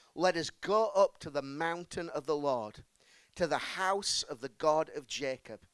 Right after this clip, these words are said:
He will teach us his ways, that we may walk in his paths. The law will go out from Zion, and the word of the Lord from Jerusalem.'" Amen? So God wants his kingdom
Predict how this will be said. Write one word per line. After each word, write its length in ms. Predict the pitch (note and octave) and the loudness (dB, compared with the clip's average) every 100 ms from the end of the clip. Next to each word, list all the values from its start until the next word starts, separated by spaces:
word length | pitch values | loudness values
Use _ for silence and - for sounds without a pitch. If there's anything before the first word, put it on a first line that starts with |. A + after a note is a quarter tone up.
| _ _ - - | _ _ -20 -8
He 180 | - A#3+ | 0 2
will 140 | F#3+ | 2
teach 560 | D3+ - - B3+ - - | 0 -4 -4 -4 -6 -6
us 140 | B2+ | -6
his 200 | - D3+ | -6 -8
ways, 560 | D3 D3+ B2 G#2 - - _ _ _ _ B2 | -2 -2 -2 -6 -6 -6 _ _ _ _ 2
that 200 | E3 D3+ | 4 4
we 180 | F#3+ | 0
may 180 | F#3+ E3 | 2 0
walk 460 | D3+ D#3 F3+ F#3 - | 0 6 6 6 0
in 60 | |
his 140 | E3 - | -10 -12
paths. 600 | - C3+ A2 - - - _ - _ | -8 -8 -8 -8 -8 -10 _ -20 _
The 160 | B2 E3 | -2 0
law 440 | D#3+ G3 A3+ A3+ | 2 8 10 10
will 180 | D#3 C#3+ | 8 2
go 260 | - D3+ C#3 | 4 2 2
out 280 | E3+ F#3 F3+ | 0 0 -2
from 220 | - E3+ | -8 -6
Zion, 500 | C3 D#3 C#3+ A#2+ A2 - _ _ _ - | -4 -2 -2 -4 -10 -16 _ _ _ -6
and 140 | D3+ | -2
the 100 | C#3+ | 0
word 640 | D3 C#3+ F3 F#3 F#3+ F#3+ - | -2 2 4 6 6 2 -2
of 400 | E3+ E3+ F3 - | 0 2 0 -4
the 120 | C#3 C#3+ | -4 -2
Lord 640 | D3 F3 D3 A#2+ A#2 - _ _ | 2 4 4 2 -2 -6 _ _
from 600 | _ - - C#3+ C3 C3 B2 _ _ _ _ | _ -14 -4 -2 -2 -10 -18 _ _ _ _
Jerusalem.'" 760 | - A#2+ A#2+ B2 - B2+ G2+ G2 _ _ _ _ C#3+ | -12 -10 -8 -8 -8 -10 -12 -18 _ _ _ _ -4
Amen? 340 | D3 F#3 B3 - _ _ _ _ _ _ _ - | 2 4 4 0 _ _ _ _ _ _ _ -16
So 240 | - F#3 | -6 -2
God 340 | F3 G#3+ A3 A3+ | 2 10 10 10
wants 320 | G#3+ A#3 - | 2 0 -2
his 160 | A3 - | -8 -8
kingdom 580 | - A#3 G3+ C#3+ B2+ | -8 -8 -6 -6 -8